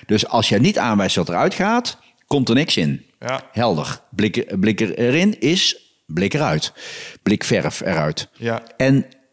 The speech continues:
Speaker 1: ik gebruik sinds die tijd, gebruik ik die metafoor voor mensen die, eh, nieuwe dingen op zich nemen.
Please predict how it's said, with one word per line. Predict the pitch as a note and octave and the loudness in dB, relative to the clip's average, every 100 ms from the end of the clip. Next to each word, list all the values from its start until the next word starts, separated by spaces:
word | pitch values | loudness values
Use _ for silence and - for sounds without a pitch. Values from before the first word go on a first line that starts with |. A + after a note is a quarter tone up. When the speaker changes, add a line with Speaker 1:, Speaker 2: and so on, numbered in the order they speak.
| - C#3 | -18 -2
Speaker 1:
ik | B2+ - | -2 2
gebruik | G#2 C#3+ A3+ | 2 4 2
sinds | - C3+ B2 - - | 2 4 4 2 0
die | A2+ | 0
tijd, | C3 E3+ D3 - G#2+ | 2 2 2 -2 -2
gebruik | G#2+ A2 A2+ | 0 2 2
ik | G#2+ G#2 | 2 4
die | G#2 | 6
metafoor | G#2 G2+ - C#3+ A#2+ | 6 2 2 4 4
voor | G#2 G#2 G2 | 4 4 6
mensen | A#2+ A2 - | 6 4 4
die, | G#2 G#2 - | 4 4 4
eh, | G#2+ | 4
nieuwe | G2 A#2 G3 | 6 6 6
dingen | G2 D#3+ - | 4 4 4
op | - - | 0 -2
zich | - G3 | -2 0
nemen. | F2+ F2 F2 C#3+ | 2 4 4 2